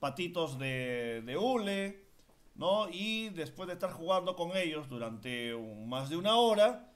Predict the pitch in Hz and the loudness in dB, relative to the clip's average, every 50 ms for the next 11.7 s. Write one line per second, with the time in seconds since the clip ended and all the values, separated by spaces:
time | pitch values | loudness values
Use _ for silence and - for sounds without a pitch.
0 | _ _ _ _ - - - 175 175 180 185 185 190 208 208 208 190 202 185 175 | _ _ _ _ -16 -10 -6 -2 2 2 2 0 0 -4 -4 -2 -2 -2 -2 -2
1 | 147 135 131 135 143 127 - - 202 196 208 208 202 196 196 170 147 131 131 131 | -4 -8 -8 -8 -10 -8 -2 0 2 4 4 4 2 0 0 -2 -4 -4 -6 -6
2 | 131 156 185 196 202 202 202 196 190 175 - 156 143 147 135 143 147 139 - 208 | -2 2 4 6 8 8 6 4 2 0 -4 -6 -6 -6 -8 -8 -10 -12 -8 -6
3 | 202 208 202 - 156 139 135 127 165 170 175 170 170 175 170 170 165 143 131 127 | -4 -4 -4 -4 -4 -6 -4 -4 -2 -2 -2 -2 -2 -2 -2 0 2 2 2 2
4 | 123 120 131 139 123 123 110 90 - - - - _ _ _ _ _ _ _ _ | 0 -2 -4 -6 -6 -6 -6 -8 -10 -12 -14 -16 _ _ _ _ _ _ _ _
5 | _ _ _ - 175 202 202 170 - 196 196 202 226 233 202 202 165 131 156 139 | _ _ _ -6 -2 0 0 0 0 -2 0 2 2 2 2 0 -4 -4 -4 -4
6 | 135 127 127 113 101 101 101 - 139 - 151 143 143 156 160 160 160 147 - 123 | -4 -4 -4 -6 -8 -8 -8 -8 -8 -8 -6 -2 0 0 0 0 -2 -6 -6 -8
7 | 117 110 - 117 107 - 127 117 117 139 143 180 208 233 247 220 202 202 208 208 | -10 -10 -8 -8 -8 -8 -8 -10 -10 -8 -4 0 0 2 2 2 0 0 -2 -6
8 | - - - _ _ _ _ _ _ - 190 214 233 247 262 254 247 - - - | -8 -16 -20 _ _ _ _ _ _ -6 -2 0 2 2 0 0 -4 -10 -18 -20
9 | - _ _ _ - 120 123 123 127 - 156 160 151 170 175 175 180 180 185 180 | -20 _ _ _ -14 -10 -10 -8 -8 -6 -6 -4 -4 -2 2 6 6 8 8 8
10 | 170 156 160 160 - 196 202 196 208 208 208 220 - - - - _ _ _ _ | 6 4 2 0 -2 2 6 8 8 8 8 6 2 -8 -18 -20 _ _ _ _
11 | _ _ - - - - 202 208 214 220 214 - - | _ _ -14 -10 -6 -2 0 0 0 0 -2 -4 -12